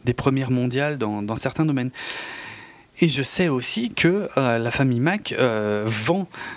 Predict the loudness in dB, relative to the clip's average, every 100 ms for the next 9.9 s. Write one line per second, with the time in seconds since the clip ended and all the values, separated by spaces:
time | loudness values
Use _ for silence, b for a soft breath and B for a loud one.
0 | -2 0 2 2 -2 -2 2 2 2 2
1 | 2 2 2 0 0 0 0 0 0 0
2 | 0 2 2 0 0 0 0 0 0 -2
3 | 0 2 2 2 0 0 2 2 2 0
4 | -2 -2 -2 -2 0 2 4 4 2 0
5 | 0 0 2 2 2 -2 B B B 2
6 | 4 4 2 0 -2 -2 -2 0 0 0
7 | 0 0 -2 0 2 2 0 2 2 0
8 | B B B 0 2 2 0 0 0 2
9 | 0 2 0 0 0 0 0 0 -2